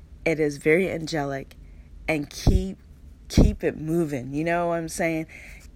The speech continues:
Get people ignited, because everyone is loved.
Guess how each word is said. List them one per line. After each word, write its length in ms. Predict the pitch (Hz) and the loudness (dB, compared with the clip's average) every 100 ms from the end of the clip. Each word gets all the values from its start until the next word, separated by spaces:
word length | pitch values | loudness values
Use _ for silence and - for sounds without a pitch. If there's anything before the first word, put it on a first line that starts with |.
| - | 0
Get 400 | 190 185 180 - | 4 6 4 -4
people 460 | - 180 180 170 151 | -6 -4 -2 0 -2
ignited, 800 | 139 151 151 156 156 143 127 135 - - - - | -2 -2 0 2 0 -2 -6 -12 -18 -20 -20 -8
because 280 | 175 196 175 | -4 -2 4
everyone 480 | 185 208 202 196 196 | 4 2 0 0 0
is 240 | 202 175 | -2 -2
loved. 360 | 135 131 - | -4 -4 -8